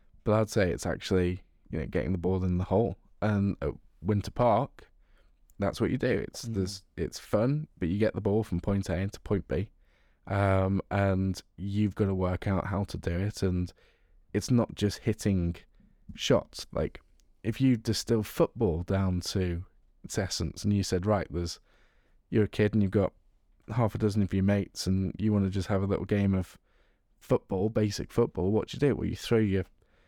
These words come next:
Speaker 1: school bag or your hoodies down and, uh,
Speaker 2: Jumpers for goalposts.
Speaker 1: Yeah, e-, exactly. But you have, uh, y-, you kick the ball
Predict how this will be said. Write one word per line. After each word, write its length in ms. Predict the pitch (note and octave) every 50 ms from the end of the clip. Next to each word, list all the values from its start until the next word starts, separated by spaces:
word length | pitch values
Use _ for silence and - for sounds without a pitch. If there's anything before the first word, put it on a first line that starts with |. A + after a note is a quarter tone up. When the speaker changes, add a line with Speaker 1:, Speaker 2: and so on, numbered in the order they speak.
| _ _ _ _ _ _ -
Speaker 1:
school 300 | - - - B2+ G#2 F#2+
bag 260 | F#2 G2+ G2+ G#2 G2+
or 100 | G#2 G2+
your 140 | F#2+ F#2+ G2
hoodies 280 | A2+ G#2 G#2 G2 F#2+
down 280 | - G2+ G2 G2+ G#2 G2+
and, 140 | G2 F#2+ F#2+
uh, 40 | F#2+
Speaker 2:
Jumpers 240 | F#2+ F2+ - - -
for 140 | - B2+ A#2+
goalposts. 800 | G2+ A#2 A2+ A2+ G#2+ - - A2+ A2 A2+ A#2 - - - - -
Speaker 1:
Yeah, 220 | - D3 A2 A#2+
e-, 140 | A2 G#3 - -
exactly. 560 | F#3 F3 - A#3 A#3 - - - C#3 A2 F#2
But 220 | F2 - A#2+ G#2+ -
you 140 | C3+ C#3+
have, 240 | C#3 C#3+ C3 B2+ B2+ - _ -
uh, 160 | - B2 - - - - G#2+ A2 F#2+ - -
y-, 220 | D3 D3 C#3 - -
you 160 | D3+ D3 C3+ - _ _ _ _ _ _ - _ _ _ _ -
kick 180 | - - - -
the 80 | C3 C3+
ball 420 | C#3 D3+ D3 C3 B2+ C3 C3+